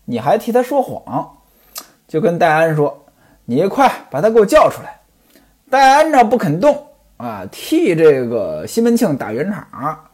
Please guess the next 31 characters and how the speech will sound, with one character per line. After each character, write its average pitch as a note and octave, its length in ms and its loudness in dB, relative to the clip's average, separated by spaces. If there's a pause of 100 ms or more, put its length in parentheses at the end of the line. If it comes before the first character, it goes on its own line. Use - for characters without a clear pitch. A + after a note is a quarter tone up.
(400)
说 A#3 180 4
：“英 C#4+ 180 0
二 C#4 200 2
爹， C#4+ 160 0
您 C#4 200 2
听 C#4+ 220 0
错 D#4 220 4
了 F3 80 2
啊， - 420 0 (240)
后 B3+ 320 6
边 D4 260 8
是 B3 200 4
女 B2 400 -2
先 C#4 260 2
生 A#3+ 180 2
玉 F#4+ 220 2
大 A#2 220 -4
姐， - 260 -14 (180)
他 - 360 -4
们 A3 200 -2
给 B2+ 140 0
娘 A#2 480 -4
弹 A2 320 -10
唱 C3 300 -10 (120)
呢。” - 60 -20 (640)
女 D3+ 480 0
先 D4 500 4
生 D#3+ 440 0
玉 A#3+ 280 0
大 A#2+ 300 -2
姐 G#2 380 -8